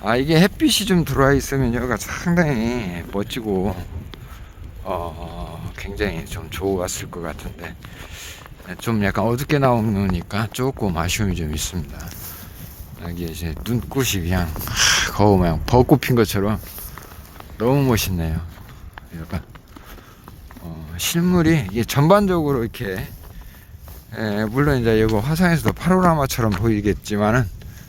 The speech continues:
저는 전반적으로 싹 보이기 때문에 너무 멋있어요,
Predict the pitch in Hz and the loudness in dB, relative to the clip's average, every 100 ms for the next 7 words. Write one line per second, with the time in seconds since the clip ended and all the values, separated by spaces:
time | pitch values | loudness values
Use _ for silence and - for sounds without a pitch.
0 | - - - - - 123 123 90 120 123 | -18 -18 -20 -16 -6 -2 -2 -2 0 4
1 | 156 147 123 107 92 135 127 139 127 113 | 4 6 4 4 2 -2 4 6 6 4
2 | 104 95 90 82 - - - - - - | 2 2 0 -2 -10 -14 -16 -16 -18 -18
3 | - - - - - 104 131 139 120 101 | -18 -18 -18 -14 0 4 6 6 6 4
4 | - 98 85 | 2 -2 0